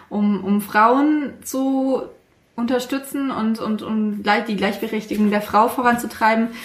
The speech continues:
sondern die Gleichberechtigung von allen. Ich hab,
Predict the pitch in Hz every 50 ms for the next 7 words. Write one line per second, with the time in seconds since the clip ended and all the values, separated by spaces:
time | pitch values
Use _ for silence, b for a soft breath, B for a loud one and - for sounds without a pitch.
0 | B B B - 190 190 190 190 190 190 190 190 202 202 180 190 190 233 - -
1 | 202 185 202 202 - - 196 202 202 208 - 208 202 - - 214 214 202 190 185
2 | 190 - 220 202 - - B